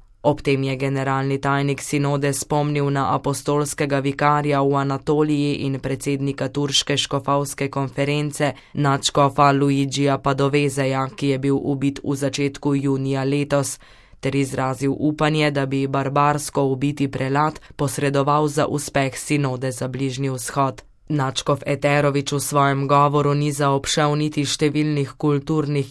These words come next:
in družbenih pobud, ki jih izvaja Cerkev na Bližnjem vzhodu.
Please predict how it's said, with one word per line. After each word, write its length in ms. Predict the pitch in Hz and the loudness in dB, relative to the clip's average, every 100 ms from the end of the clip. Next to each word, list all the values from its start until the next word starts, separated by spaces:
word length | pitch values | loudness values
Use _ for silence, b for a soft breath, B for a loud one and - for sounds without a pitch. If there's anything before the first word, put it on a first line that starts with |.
| - | -4
in 140 | 139 | -2
družbenih 720 | 131 147 151 139 139 139 135 - | -2 0 0 0 -2 -2 -4 -2
pobud, 480 | 143 135 147 147 - | -2 0 -2 -2 -4
ki 80 | 143 | -2
jih 300 | 139 139 135 - 143 | 0 0 -2 -4 -4
izvaja 480 | 135 139 139 139 135 | 0 0 0 -2 -4
Cerkev 540 | - 143 135 - 135 | -2 -2 -2 -2 -2
na 100 | 139 | -2
Bližnjem 520 | 131 139 135 139 135 135 | -2 -2 -2 -2 -4 -4
vzhodu. 540 | - - 143 139 139 | -6 -2 0 0 -2